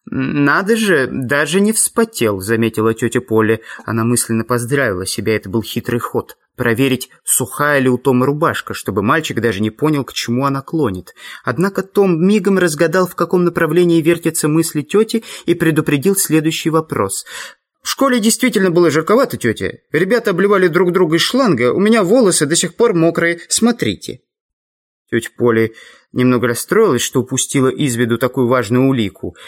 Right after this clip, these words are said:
Однако ее немедленно посетила новая удачная идея. "Том, чтобы сунуть голову под струю воды.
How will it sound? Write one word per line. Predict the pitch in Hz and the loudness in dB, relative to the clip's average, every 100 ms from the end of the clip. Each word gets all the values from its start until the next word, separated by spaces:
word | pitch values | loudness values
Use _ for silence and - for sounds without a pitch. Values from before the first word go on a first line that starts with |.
| - | -10
Однако | - 113 196 233 233 220 - _ | -6 -2 -2 0 0 0 -4 _
ее | 156 143 156 | -4 -2 0
немедленно | 165 156 175 196 202 196 | 2 4 4 2 2 0
посетила | 190 - 151 185 180 175 | -2 -4 -4 -2 0 2
новая | 143 165 160 151 | 2 2 2 2
удачная | 156 131 139 - 151 151 | 0 -2 -2 -2 0 0
идея. | 143 113 104 98 107 107 - - - - _ _ _ | 0 -2 -2 0 0 -2 -10 -20 -20 -20 _ _ _
"Том, | - 233 120 104 107 117 _ _ _ _ _ _ _ - | 0 0 2 -2 -4 -8 _ _ _ _ _ _ _ -14
чтобы | - 226 196 220 | -4 -2 0 0
сунуть | - 269 277 262 185 | 2 4 4 4 2
голову | 165 220 220 220 208 | 4 4 6 4 4
под | 202 190 | 0 0
струю | - - 180 185 190 | -2 -2 0 2 2
воды. | 180 190 139 107 90 | 2 0 0 -4 -6